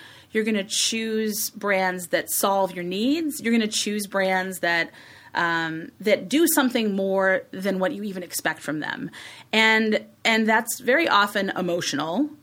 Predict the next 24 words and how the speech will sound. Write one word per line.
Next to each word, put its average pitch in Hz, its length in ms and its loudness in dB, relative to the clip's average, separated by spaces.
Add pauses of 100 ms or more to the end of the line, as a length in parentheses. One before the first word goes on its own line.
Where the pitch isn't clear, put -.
right? 165 320 -2
But 202 200 0
it's 208 140 -2
also 202 340 2
functional. 208 680 -4
And 185 180 -4
so 190 120 -4
the 190 120 -6 (400)
brands 226 320 0
and 233 100 0
companies 190 500 -4
that - 280 -4
sort 180 140 -6
of 175 220 -12
bridge 185 280 -6
both 170 260 -4
of 180 60 -6
those 170 260 -6
areas 247 560 -4 (380)
are 196 80 -2
the 196 100 -4
ones 190 240 -2
I 180 80 -4
think 165 360 -6